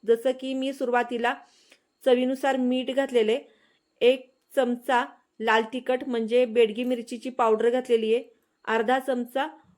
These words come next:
ओवा घातलेला आहे, पाव चमचा हळद घातलेली आहे, एक मोठा चमचा जिरं घातलेले.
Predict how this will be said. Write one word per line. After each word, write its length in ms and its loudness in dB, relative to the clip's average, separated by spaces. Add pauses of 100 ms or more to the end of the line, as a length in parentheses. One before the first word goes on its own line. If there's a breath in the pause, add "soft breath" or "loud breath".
(120)
ओवा 320 6
घातलेला 380 0
आहे, 100 -4 (340)
पाव 220 2
चमचा 400 -4
हळद 380 0
घातलेली 400 0
आहे, 80 -10 (220)
एक 240 0
मोठा 480 -2
चमचा 540 -4 (180)
जिरं 300 0
घातलेले. 440 0